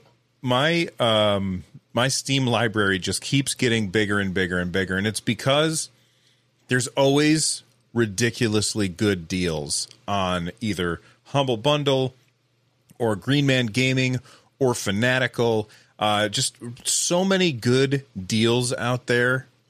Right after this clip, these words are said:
that you just don't get nearly as much in the console world. And I know that this is not new news to people who are,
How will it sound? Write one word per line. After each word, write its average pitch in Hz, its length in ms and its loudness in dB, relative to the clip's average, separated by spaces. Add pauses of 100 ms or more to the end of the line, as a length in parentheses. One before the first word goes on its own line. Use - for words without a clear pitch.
(460)
that 139 140 2
you 135 120 0
just 143 260 -2
don't 208 280 0
get 113 540 -2
nearly 143 480 0
as 107 160 -2
much 117 260 -2
in 123 140 -2
the 117 80 0
console 135 640 0
world. 156 280 0 (480)
And 135 340 2
I 135 160 0
know 135 180 4
that 156 140 -2
this 135 180 0
is 123 120 -4
not 131 200 0
new 113 440 2
news 113 480 0
to 117 260 0
people 120 400 -2
who 113 220 0
are, 104 320 2